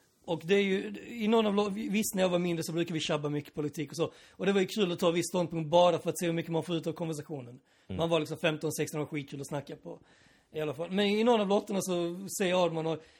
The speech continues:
Speaker 1: jag tror inte han vet att han påverkar folk med sina tramstexter ibland. Men han säger liksom... Eh,
Speaker 2: Profeten,
Speaker 1: ja,
Speaker 2: ja.
Speaker 1: men alltså, han säger det, "Vi måste sluta låtsas som att kommunism inte är farligt."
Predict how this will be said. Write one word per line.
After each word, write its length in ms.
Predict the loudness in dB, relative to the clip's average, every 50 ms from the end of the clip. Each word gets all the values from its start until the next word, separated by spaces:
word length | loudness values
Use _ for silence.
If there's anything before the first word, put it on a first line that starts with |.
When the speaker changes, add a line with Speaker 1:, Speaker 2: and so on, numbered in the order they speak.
| _
Speaker 1:
jag 140 | -4 -4 -2 0
tror 80 | 0 0
inte 120 | 2 4
han 160 | 2 2 2
vet 240 | 2 0 0 0 0
att 60 | -2
han 100 | -2 -2
påverkar 440 | 0 0 0 2 2 0 -2 -4 -6
folk 220 | -2 -2 -2 -2
med 120 | -2 -8 -6
sina 220 | -4 -4 -4 -4
tramstexter 600 | -2 -2 -2 -2 -2 -2 -4 -6 -6 -4 -4 -4
ibland. 300 | 0 2 2 2 2 0 -6 -10 -20 -20 -20 -14 0
Men 60 | 2 2
han 80 | 2 6
säger 240 | 6 6 6 6
liksom... 360 | 4 2 4 4 2 4 4 4
Eh, 180 | 4 4 4 2 -2 _ _ _ _ _ _ -20 -16 -6
Speaker 2:
Profeten, 580 | 0 0 4 6 8 8 8 6 2 0 -2 0
Speaker 1:
ja, 140 | 2 4 6 8
Speaker 2:
ja. 180 | 10 10 8 8
Speaker 1:
men 80 | 8 6
alltså, 380 | 6 6 4 2 2 4 6
han 160 | 6 6 6
säger 140 | 4 4 4
det, 80 | 4 4
"Vi 120 | 4 4
måste 200 | 0 0 -2 -4
sluta 340 | -2 0 0 0 2 2 4
låtsas 340 | 4 4 4 2 -2 -2 -2
som 120 | -2 -2
att 160 | -2 -4 -2
kommunism 500 | -4 -2 -2 -2 -2 -2 -4 -4 -6 -8 -8
inte 280 | -8 -8 -8 -6 -8
är 40 | -6
farligt." 540 | 0 2 4 4 4 2 -2 -10 -18 -20